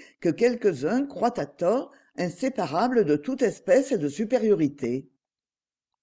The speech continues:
Il voyageait pour son plaisir. C'était un homme essentiellement bon, qu'un sentiment de généreuse indignation portait à s'élever contre les vices et les égarements de la société,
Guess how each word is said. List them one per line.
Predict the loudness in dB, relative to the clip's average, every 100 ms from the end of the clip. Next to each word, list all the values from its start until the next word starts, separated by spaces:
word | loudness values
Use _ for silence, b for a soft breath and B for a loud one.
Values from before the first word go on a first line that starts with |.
| _ _ _ _ _ _ _ _ _ -2
Il | 0
voyageait | 4 4 4 4 2 2
pour | -4
son | -2 -2
plaisir. | 2 2 2 0 0 -4 _ _ _ _ _ _
C'était | -2 0 0 0
un | 0 2
homme | 2 2
essentiellement | 0 0 -2 0 2 2 2 2
bon, | 2 2 2 0 b b _ -4
qu'un | -4 -2
sentiment | -2 -2 0 0 0
de | 0 0
généreuse | 2 0 0 0 0
indignation | 0 0 0 -2 -4 -4 -2 -2 -4 B _
portait | -8 -6 -4 -4 -4
à |
s'élever | -2 2 4 4 4 4
contre | 0 -4 0
les | 2
vices | 2 0 -2 -4
et | -2 2 2
les | 2 2
égarements | 2 2 0 -2 0
de | 0
la | 0
société, | 0 -4 -2 -2 -2 0 2 2 0